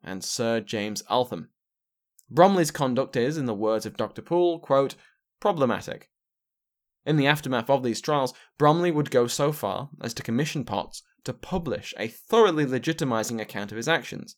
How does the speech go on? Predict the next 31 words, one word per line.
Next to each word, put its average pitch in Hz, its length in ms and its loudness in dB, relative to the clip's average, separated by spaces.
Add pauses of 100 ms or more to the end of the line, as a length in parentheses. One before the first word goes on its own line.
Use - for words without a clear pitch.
(460)
The 143 100 6
events 131 340 4
in 117 140 2
York 139 440 6
with 113 80 -6
the 110 120 0
execution 101 580 -8
of - 240 -14
Preston, - 520 -6 (320)
as 147 140 0
well 139 160 4
as 120 120 0
the 120 80 -4
reports 151 600 2
that 107 160 -10
they'd 113 180 -2
been 110 220 -6
regularly 120 400 2
receiving 110 540 -4
from 110 240 -6
Noel, 135 400 0 (240)
had 208 180 0
prepared 214 480 2
them - 300 -10 (120)
for - 80 -10
the 127 100 -2
next 127 400 -2
stop - 460 -6
on 98 240 -6
their 92 160 -10
circuit, 110 600 -6